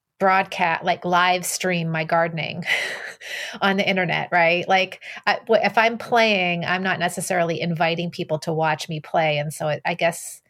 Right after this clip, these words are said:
maybe subconsciously in a way, I was thinking about this as play. And I didn't necessarily need to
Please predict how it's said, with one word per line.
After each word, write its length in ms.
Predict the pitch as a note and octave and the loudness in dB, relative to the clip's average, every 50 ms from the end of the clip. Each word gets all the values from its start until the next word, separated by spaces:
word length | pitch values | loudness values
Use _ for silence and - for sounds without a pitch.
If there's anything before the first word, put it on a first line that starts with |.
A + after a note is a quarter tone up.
| _ _ _ _ _ - | _ _ _ _ _ -8
maybe 880 | F#3 F3 F3+ F3+ F3+ F#3 F#3+ G3+ G3+ F3+ F#3 E3+ D#3+ D#3+ D#3+ D#3+ D#3+ | -6 -2 -2 0 0 2 2 0 0 0 0 0 0 0 -2 -2 -4
subconsciously 840 | D#3 - F#3 E3+ - - - F3 E3+ F3 - F#3 E3+ - - F3 E3+ | -4 -4 -4 -4 -4 -4 -4 -4 -4 -4 -4 -8 -10 -8 -8 -8 -6
in 100 | E3 E3 | -6 -4
a 60 | E3 | -2
way, 360 | D#3+ F3 F3 F3+ F#3 F3 E3+ | 0 0 2 4 4 4 2
I 100 | D#3+ D#3 | 2 0
was 160 | D#3 E3 D#3 - | 0 -2 -4 -6
thinking 300 | - E3 - E3+ E3+ E3+ | -8 -8 -6 -6 -6 -2
about 240 | - E3 D#3+ D#3 | -2 -2 -2 -2
this 200 | - E3 D3+ - | -4 -8 -8 -6
as 180 | E3 D3+ D#3 - | -6 -6 -6 -8
play. 680 | - - - A3 A#3 A3 F3+ D#3 C#3+ C3+ C3+ D#3 - _ _ _ _ _ - - | -6 0 2 4 6 6 6 4 4 2 0 -4 -6 _ _ _ _ _ -6 -4
And 600 | F3 E3 E3 D#3+ D#3+ D#3+ D#3+ D#3+ D#3+ E3 E3 - - - - _ _ _ _ _ _ _ _ - | -2 0 0 0 0 -2 -2 -4 -4 -6 -6 -8 -10 -14 -18 _ _ _ _ _ _ _ _ -6
I 40 | F#3+ | -4
didn't 280 | F3+ G3+ G3 F#3+ D3 F3+ | -2 -2 -2 -4 -4 -4
necessarily 800 | F#3+ F#3+ F3+ - G3+ F#3+ - - F3+ F3+ F#3 F#3+ F#3 F3+ F3 E3+ | -2 -2 -2 -4 -6 -6 -2 0 0 2 2 0 0 -2 -2 -2
need 360 | E3+ E3+ E3+ F3 F3+ F3 - | -4 -4 -4 -4 -4 -4 -4
to 420 | - - F3 E3 D#3+ D3+ D#3 E3 | -2 0 0 2 2 2 0 -2